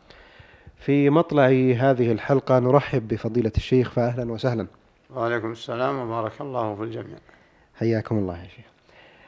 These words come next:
Speaker 1: آه، كنا إخوتنا المستمعين الكرام في الحلقة الماضية، آه، قد تعرضنا للآية العظيمة في، آه،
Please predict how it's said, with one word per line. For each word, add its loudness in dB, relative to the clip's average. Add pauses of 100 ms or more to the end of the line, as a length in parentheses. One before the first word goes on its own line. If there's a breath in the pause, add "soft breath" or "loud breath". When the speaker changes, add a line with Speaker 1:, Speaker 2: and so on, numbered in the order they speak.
(180 soft breath)
Speaker 1:
آه، 4
كنا 8
إخوتنا 4
المستمعين 4
الكرام 4
في 0
الحلقة -2
الماضية، 2 (540 loud breath)
آه، -6
قد -6
تعرضنا 2
للآية 0
العظيمة -4
في، -10
آه، -12